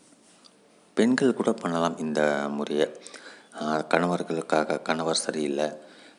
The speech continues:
ஆ, வேற ஒருத்தர்கிட்ட தொடர்பு இருக்காங்க, இல்லைனாக்கா அவங்க மேல உண்மையான அன்பு காமிக்கிறதில்ல, ஆ, எப்போ பார்த்தாலும் வெறுப்பா பேசுறாரு, ஆ, திட்டுறாரு, கோவப்படுறாரு அப்படிங்கிறவங்க பண்ணலாம், ஒண்ணும் தவறே கிடையாது. ஆ, தீட்டு நாட்களில் மாத்திரம் பண்ண வேண்டாம்.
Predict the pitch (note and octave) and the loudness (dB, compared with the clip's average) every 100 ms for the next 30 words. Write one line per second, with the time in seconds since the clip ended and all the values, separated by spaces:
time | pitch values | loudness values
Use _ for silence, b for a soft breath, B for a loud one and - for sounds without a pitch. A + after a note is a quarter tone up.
0 | - E2 C#2+ C#2+ C#2+ - D#2 E2 E2+ D#2 | -8 -6 -6 -8 -10 0 4 6 6 6
1 | - E2+ - D#2 D#2+ D#2 D2+ D#2 D2+ D2 | 6 2 2 0 0 -2 -4 -4 -2 -2
2 | D#2+ D#2+ E2+ F#2 D#2+ D#2 D#2 E2+ E2+ D#2+ | 0 2 2 2 0 0 0 0 0 0
3 | D#2+ E2 F2 D#2+ D#2 E2+ - D#2+ E2 E2 | -2 0 0 -2 -4 -6 -4 -4 -2 -4
4 | C#2+ C#2+ F2 B2 - B B B B - | -2 0 0 -2 -8 B B B B -10
5 | D#2 D#2 D#2+ D#2 F2 F2 F2+ E2+ D#2+ E2 | -6 -4 -2 0 0 0 0 0 0 0
6 | E2+ E2 D#2+ D2+ D#2 D#2 D#2 D#2 D#2 - | -4 -4 -4 -4 -4 -2 -2 -2 -2 -4
7 | - - D#2+ D2 D2 E2 - E2 D#2 D#2 | -14 -16 -12 -12 -6 -6 -2 -2 -2 -2
8 | D#2+ D#2 D#2 D#2+ D2+ D2 D2 D2 D2 D2 | -2 0 0 0 2 0 0 -4 -6 -6
9 | E2 B2 - - - _ _ _ - - | -6 -8 -10 -20 -20 _ _ _ -20 -4
10 | G2 F2+ D#2+ D2 D2 D#2 D#2 D#2 D2+ D2 | -2 0 -4 -6 -8 -8 -4 -2 0 0
11 | C#2+ C#2+ C#2 C#2+ D#2 - B B B B | 0 0 0 0 0 -2 B B B B
12 | B - E2 D#2+ - A#2 A2+ G#2 F2 E2+ | B -2 0 0 2 0 2 0 0 -2
13 | E2 E2 - - D2+ D2 C#2 C#3+ | -4 -6 -8 -6 -6 -4 -4 -6